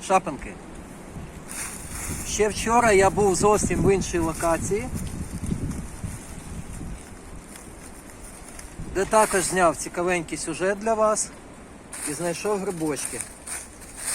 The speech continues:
Але не витримав і пішов знову. Значить, буде ще одне відео. Подивіться, які симпатичні. А, до речі, в цій місцині шапинка більш велика.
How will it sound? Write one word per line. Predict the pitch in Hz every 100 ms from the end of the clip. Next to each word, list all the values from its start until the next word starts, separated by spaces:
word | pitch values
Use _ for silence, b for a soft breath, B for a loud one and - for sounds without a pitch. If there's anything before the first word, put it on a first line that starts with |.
| - - - - - - - -
Але | 170 202
не | 202
витримав | 220 247 208 208 208 180 -
і |
пішов | 151 160 202 202
знову. | 160 165 156 147 131 - - - - - - - - - - 160
Значить, | 196 233 226
буде | 151 202 208
ще | 190 180 185
одне | 160 175
відео. | 156 147 120 113 107 - 147
Подивіться, | 139 165 165 -
які | 147 -
симпатичні. | 143 139 143 131 123 - 107 98 - - - - - - - - - - - - - - - 139
А, | 147
до | 151
речі, | 190 214 -
в | 180
цій | - 247
місцині | 262 240 - 190 170 156
шапинка | 185 190 196 175 175
більш | 156 185 165 -
велика. | 160 165 160 143 185